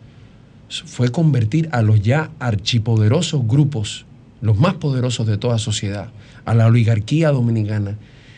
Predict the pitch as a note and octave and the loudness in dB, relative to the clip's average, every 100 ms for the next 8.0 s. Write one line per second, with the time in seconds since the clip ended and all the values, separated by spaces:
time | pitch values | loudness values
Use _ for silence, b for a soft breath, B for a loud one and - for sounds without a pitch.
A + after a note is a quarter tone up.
0 | B - - - A2+ G#2+ C3+ D#3 D#3+ A#2+ | B -20 -14 -2 2 2 2 0 0 0
1 | A2 G#2+ D#3 C3 D3+ D#3+ - A#2+ G#2+ A#2+ | 2 2 2 0 0 0 -2 -4 -2 -2
2 | G#2 A2 C3 D3 B2+ G#2+ C3+ C3 C3 B2+ | 0 0 0 0 0 0 -2 -4 -2 0
3 | D#3+ C#3 C3 G#2 F2 - - - - - | 2 2 2 0 -2 -10 -14 -14 -4 -2
4 | - G3 - C3+ A#2 A2 G#2 - - - | -2 -6 -10 -10 -4 -2 -2 -4 -12 -14
5 | - - - - - - - C3+ C3+ B2 | -16 -16 -20 -20 -20 -20 -6 -2 0 0
6 | A#2 F3 F#3+ E3 D#3+ C#3+ C3 D#3 D#3 C3+ | 0 0 0 0 -2 -2 0 0 -2 -4
7 | C#3 C3+ C#3 C#3 B2 A#2 B2+ A2+ F#2+ | -4 -2 -2 -2 0 0 0 -4 -6